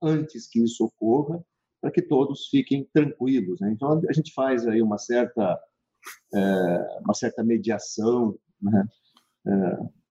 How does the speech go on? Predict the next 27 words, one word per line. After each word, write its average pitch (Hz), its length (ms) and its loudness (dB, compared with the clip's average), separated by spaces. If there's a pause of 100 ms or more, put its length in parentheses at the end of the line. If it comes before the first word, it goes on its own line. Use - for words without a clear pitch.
antes 123 380 2
desse 107 440 2
processo 104 540 0
virar 107 320 0
um 120 180 -2
processo 113 420 0
oficial - 480 0
na 185 80 -2
justiça, - 560 -6
né? 220 160 2 (760)
Mas, - 360 0 (160)
sim, - 180 2 (800)
excelente 131 520 0
curso. - 580 -2 (760)
Parabéns 98 400 0
aí 107 60 2
pela 101 220 0
iniciativa, 123 540 0
a - 20 2
Escola 98 360 0
Jurídica, 117 600 -2 (840)
e 95 60 -2
você 104 300 0
também 104 320 2
aí 101 100 2
pela, 104 340 0 (960)
pela 92 280 0